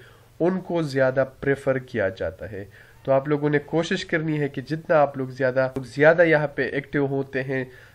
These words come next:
ज़्यादा से ज़्यादा इसको लॉग इन करते हैं, तो ये आप लोगों के लिए बेस्ट रहेगा। और कंपनी वाले भी उन मेंबर्स को ज़्यादा प्रेफर करते हैं जो ज़्यादा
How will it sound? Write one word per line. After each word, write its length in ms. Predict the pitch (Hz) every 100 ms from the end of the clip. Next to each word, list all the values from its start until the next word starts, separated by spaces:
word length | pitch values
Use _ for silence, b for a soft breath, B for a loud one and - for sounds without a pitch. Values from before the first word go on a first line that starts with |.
| -
ज़्यादा 320 | 123 143 147
से 140 | 156 143
ज़्यादा 300 | 131 135 135
इसको 300 | 131 - 135
लॉग 300 | 127 131 143
इन 100 | 143
करते 360 | 135 135 131 135
हैं, 240 | 139 143 B B - -
तो 60 |
ये 180 | 135 156
आप 240 | 143 139 131
लोगों 200 | 127 127
के 160 | 131
लिए 280 | 127 131 135 B B - 113
बेस्ट 340 | 127 139 -
रहेगा। 420 | 143 147 143 151 135 -
और 600 | 110 117 117 117 113 117 123
कंपनी 300 | 131 127 135
वाले 300 | 127 123 127
भी 240 | 143 143 B B B -
उन 140 | 147 175
मेंबर्स 420 | 170 160 156 147
को 240 | - 143 139
ज़्यादा 280 | 131 127 127
प्रेफर 380 | 127 131 127 123
करते 340 | 131 120 123
हैं 200 | 123 120
जो 140 | 117 107
ज़्यादा 400 | 104 107 110 120